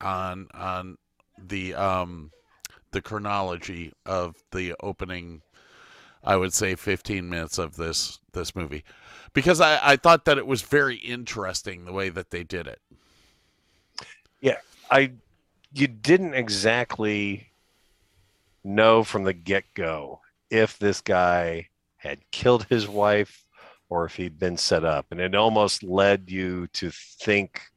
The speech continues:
Speaker 2: that he was the murderer initially. Um, and there's a number of, of expectation subversions in this movie, which I absolutely love.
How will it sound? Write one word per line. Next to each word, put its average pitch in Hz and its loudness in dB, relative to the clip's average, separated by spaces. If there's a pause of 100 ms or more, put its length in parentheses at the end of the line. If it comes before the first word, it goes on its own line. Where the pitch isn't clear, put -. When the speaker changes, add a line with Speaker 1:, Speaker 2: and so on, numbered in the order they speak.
(800)
Speaker 2:
that 90 2
he 104 -4
was 95 2
the 85 -2
murderer 78 -4
initially. 87 -2 (520)
Um, 92 4 (2250)
and 101 0
there's 117 4
a 120 6
number 120 4
of, 95 2
of 90 -2 (100)
expectation 95 -2
subversions 87 0
in 80 -10
this 78 -8
movie, 87 -4
which 76 -10
I 65 -8
absolutely 67 -10
love. 104 6